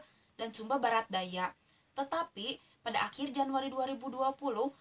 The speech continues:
sudah meluas ke seluruh kabupaten yang ada di Nusa Tenggara Timur. Hama ini juga tidak hanya menyerang tanaman jagung, tetapi berpeluang untuk menyerang padi, sorghum, kacang-kacangan,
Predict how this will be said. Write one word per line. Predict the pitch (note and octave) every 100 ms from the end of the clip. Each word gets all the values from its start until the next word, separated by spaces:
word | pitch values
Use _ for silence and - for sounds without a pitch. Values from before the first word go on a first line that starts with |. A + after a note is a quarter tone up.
| _
sudah | - A3+ A#3
meluas | A#3 A3 C4 D4+ D4
ke |
seluruh | C4+ A3+ A3 A3+
kabupaten | G3+ - F#3+ B3+ D#4
yang | D4+ -
ada | F#3+ G#3+
di | A3
Nusa | G#3+ C#4+ D4
Tenggara | C#4+ A3 G#3
Timur. | - F3+ F#3 F#3 - _ _ - - -
Hama | A3+ -
ini | G#3 A#3 C#4
juga | C#4 G#3 B3 C4+ -
tidak | - A3 A3+ A3+
hanya | A3+ A3
menyerang | A3+ A3 A3 G#3+ -
tanaman | G#3+ G#3+ G#3+ G#3+
jagung, | D4 C4 C#4 C#4 - -
tetapi | A3+ G3 - C#4+
berpeluang | C4 B3 - - A3 G3+ C4 D4+
untuk | B3 A3 A3+
menyerang | A3 G#3 G#3 G#3 -
padi, | C#4+ C4+ A#3+ B3 C4 - - _
sorghum, | - C#4+ D#4+ A3+ A#3+ B3+ C4+ - _
kacang-kacangan, | A3+ A3 A3 G#3+ G#3 D4 D#4 C4 C4+